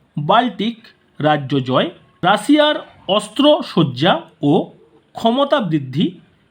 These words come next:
হিটলারের আশঙ্কার কারণ হয়ে ওঠে। তিনি রাশিয়া কর্তৃক জার্মানি আক্রমণের সম্ভাবনা দেখতে পান।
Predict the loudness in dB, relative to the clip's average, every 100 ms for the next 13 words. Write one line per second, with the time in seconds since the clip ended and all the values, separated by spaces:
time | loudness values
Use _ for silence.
0 | _ -2 0 2 2 2 -2 -6 -4 -4
1 | -2 -4 0 0 0 -10 _ _ _ -2
2 | 2 2 2 0 -2 -2 0 -2 -6 -16
3 | -18 _ _ _ _ _ _ 2 4 6
4 | 2 0 _ _ _ _ 0 0 0 0
5 | 0 0 0 -2 0 -2 -2 -20 _ -12
6 | -4 -2 0 -2 -2 -4 -6 -6 -4 -4
7 | -2 -2 0 -2 -4 -12 _ _ -10 0
8 | 0 2 0 0 0 -4 -10 _ _ _
9 | -10 -2 -2 0 -6 -6 -12